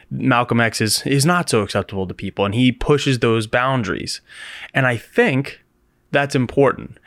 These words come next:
and I'll get back to that in a second. But if you guys have not, I have two books here, but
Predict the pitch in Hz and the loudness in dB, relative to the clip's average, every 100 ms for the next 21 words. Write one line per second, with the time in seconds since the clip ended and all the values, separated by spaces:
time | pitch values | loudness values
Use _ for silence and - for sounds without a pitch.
0 | - - 110 107 123 117 123 117 113 101 | -10 0 2 2 2 2 0 0 0 0
1 | - 135 110 95 104 - - - - - | 0 0 0 0 0 0 -6 -12 -6 -4
2 | 151 170 160 151 135 120 113 92 85 - | -2 0 2 0 0 0 2 2 0 -2
3 | 104 110 110 - 120 101 - - 82 85 | -2 -2 0 0 0 0 -2 -6 -6 -6
4 | 90 | -8